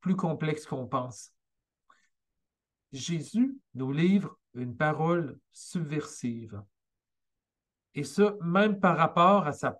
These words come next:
propre culture et sa propre religion. Euh, c'est pas une nouveauté, n'est-ce pas ? Nous savons bien sûr que les enfants dans la Bible sont des signes de bénédiction,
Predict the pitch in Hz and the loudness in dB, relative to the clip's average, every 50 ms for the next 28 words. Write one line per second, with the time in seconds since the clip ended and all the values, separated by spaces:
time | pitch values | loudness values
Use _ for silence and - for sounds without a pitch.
0 | _ _ - - 202 208 208 - 190 175 - - - 185 180 185 190 180 151 151 | _ _ -2 2 2 2 2 2 0 0 0 0 0 4 4 6 6 4 4 2
1 | 135 - 147 135 131 - - - 165 165 - - 147 139 135 127 120 131 123 110 | 0 -2 -2 -4 -4 -4 -4 -6 -6 -6 -4 -4 -4 -2 -2 -4 -4 -4 -6 -6
2 | 101 - _ _ _ _ _ _ _ _ _ _ _ _ _ - 107 104 92 - | -8 -12 _ _ _ _ _ _ _ _ _ _ _ _ _ -14 -14 -14 -14 -16
3 | _ - - 117 - - 123 117 113 110 107 110 110 135 147 147 143 143 143 117 | _ -12 -12 -12 -8 -8 -8 -6 -6 -8 -8 -8 -4 -4 -2 -2 -2 -4 -6 -8
4 | 98 - _ - 120 131 101 98 - - 135 - 175 _ _ _ _ _ _ _ | -8 -10 _ -16 -12 -12 -12 -12 -10 -10 -10 -12 -12 _ _ _ _ _ _ _
5 | _ _ _ _ _ _ _ _ _ _ - 131 127 - 156 147 160 165 160 151 | _ _ _ _ _ _ _ _ _ _ -12 -6 -2 0 2 2 4 2 2 2
6 | 160 156 147 147 - - 226 247 240 - - 147 143 139 135 135 156 143 131 - | 2 2 2 2 2 4 4 4 4 4 2 0 0 0 0 0 0 -2 -2 -2
7 | - 180 180 170 156 143 135 135 127 123 120 120 120 156 208 240 208 - - 90 | -2 0 0 0 0 0 0 0 0 0 0 0 2 2 4 4 4 2 0 -4
8 | - _ _ _ - - _ _ - - 156 147 143 139 135 131 135 - 156 147 | -6 _ _ _ -20 -20 _ _ -10 -6 -4 -2 0 0 0 -2 -2 -4 -4 -4
9 | 139 135 127 143 135 120 151 165 170 180 190 170 156 220 202 - - - 220 202 | -2 0 2 2 2 2 2 0 2 2 2 2 2 2 0 0 0 0 2 2
10 | 202 202 | 2 2